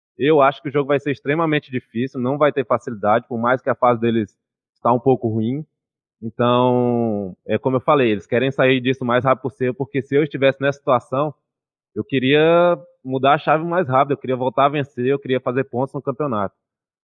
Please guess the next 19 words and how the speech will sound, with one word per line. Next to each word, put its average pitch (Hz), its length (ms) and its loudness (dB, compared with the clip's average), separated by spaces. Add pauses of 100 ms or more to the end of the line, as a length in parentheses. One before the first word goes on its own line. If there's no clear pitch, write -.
(260)
Então, 120 220 2
não 127 100 2
tem 143 180 0
como 147 220 0
imaginar 135 560 2
jogo 127 240 0
fácil. 95 480 -2 (100)
Eu 104 200 -2
imagino 110 500 -4
que, - 100 -12
independente 117 400 -2
de 110 60 -16
quem 123 140 -4
seja 117 220 -2
o - 20 2
atacante, 107 500 -2
ou 135 60 2
o 139 40 2
Diego, 107 480 -2